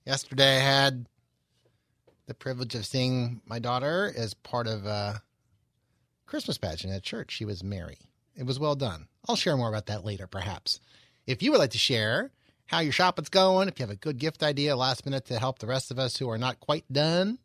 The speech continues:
and I have to clarify, that's not my wife's fault. That's my fault. She often asks me, "What are we doing?" Whatever, you know, and we get stuff done, but sometimes I'm the one holding the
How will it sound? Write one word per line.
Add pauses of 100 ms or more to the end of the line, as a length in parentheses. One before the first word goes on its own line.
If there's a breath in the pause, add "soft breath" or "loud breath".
(840)
and
I
have
to
clarify,
that's
not (160)
my
wife's
fault.
That's (180)
my
fault. (500)
She (220)
often
asks
me,
"What
are
we
doing?"
Whatever,
you
know,
and
we
get
stuff
done,
but (120)
sometimes
I'm
the
one
holding
the